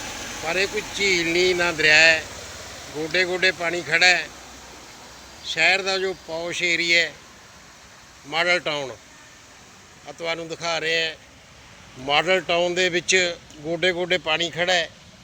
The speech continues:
ਇੱਥੋਂ ਦੇ ਵਸਨੀਕ ਵੀ ਇਸ ਪਾਣੀ ਤੋਂ ਬਹੁਤ ਔਖੇ ਨੇ,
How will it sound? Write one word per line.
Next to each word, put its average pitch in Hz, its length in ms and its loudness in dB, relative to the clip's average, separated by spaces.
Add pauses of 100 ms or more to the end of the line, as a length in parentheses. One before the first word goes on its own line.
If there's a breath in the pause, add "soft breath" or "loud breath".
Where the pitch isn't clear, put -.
(680)
ਇੱਥੋਂ 196 360 -4
ਦੇ 190 360 4 (480)
ਵਸਨੀਕ 165 520 -2
ਵੀ 170 300 0 (840)
ਇਸ 208 220 -6
ਪਾਣੀ 180 320 -2
ਤੋਂ 170 320 -4 (640)
ਬਹੁਤ 170 320 -8
ਔਖੇ 170 280 0
ਨੇ, 131 160 -2